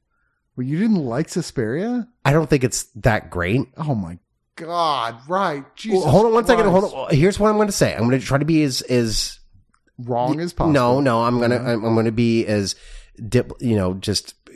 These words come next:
Speaker 2: gracious as possible. I'm not, I'm not gonna be, you know, s-, snide or, you know, shitty about this. All I believe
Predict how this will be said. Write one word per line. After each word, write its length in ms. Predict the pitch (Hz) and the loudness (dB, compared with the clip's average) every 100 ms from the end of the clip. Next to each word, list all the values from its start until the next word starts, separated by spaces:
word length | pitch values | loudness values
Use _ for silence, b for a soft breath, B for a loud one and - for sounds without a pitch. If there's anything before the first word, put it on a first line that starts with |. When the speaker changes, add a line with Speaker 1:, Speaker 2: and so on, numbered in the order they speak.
| 139 | -10
Speaker 2:
gracious 420 | 101 95 - 143 | -4 -2 -2 -2
as 60 | 143 | -2
possible. 520 | - 123 113 117 110 | 0 0 2 0 2
I'm 100 | 110 | 2
not, 180 | 104 101 | 0 0
I'm 120 | 107 | -2
not 80 | 107 | 0
gonna 120 | 120 | 0
be, 200 | 127 127 | 0 0
you 180 | 110 131 | 0 2
know, 260 | 117 107 - - - | 2 -2 -10 -18 -18
s-, 260 | - - - 117 - | -10 -10 -8 -8 -6
snide 540 | - 120 107 110 110 | -2 0 2 2 2
or, 380 | 107 104 104 - 78 85 | 2 2 -2 -6 -14 -4
you 80 | 104 | 0
know, 120 | 95 | 0
shitty 400 | 98 - 131 107 | -2 0 2 2
about 240 | 92 87 | 0 0
this. 200 | 92 90 - B B B B - | 0 -2 -6 B B B B 2
All 280 | 120 139 165 | 2 4 2
I 220 | 185 202 | 0 0
believe 680 | 196 175 151 90 67 110 | 2 2 2 -2 -8 -16